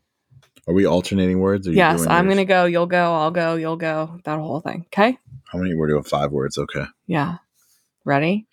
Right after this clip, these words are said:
Speaker 1: Ready.
Speaker 2: Concert.
Speaker 1: The Fray.
Speaker 2: Would you like to elaborate?
Speaker 1: Um,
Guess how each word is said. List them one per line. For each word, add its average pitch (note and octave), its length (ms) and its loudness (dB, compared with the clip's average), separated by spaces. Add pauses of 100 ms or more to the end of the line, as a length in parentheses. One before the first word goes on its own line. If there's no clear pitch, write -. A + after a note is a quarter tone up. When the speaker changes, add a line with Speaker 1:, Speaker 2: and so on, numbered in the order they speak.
(100)
Speaker 1:
Ready. F#2 360 4 (520)
Speaker 2:
Concert. D3+ 640 -4 (680)
Speaker 1:
The E2 80 2
Fray. E2 400 2 (1600)
Speaker 2:
Would E3 220 0
you D3+ 80 0
like D3 180 -2
to D#3+ 140 -4
elaborate? D3+ 680 0 (500)
Speaker 1:
Um, E2 520 2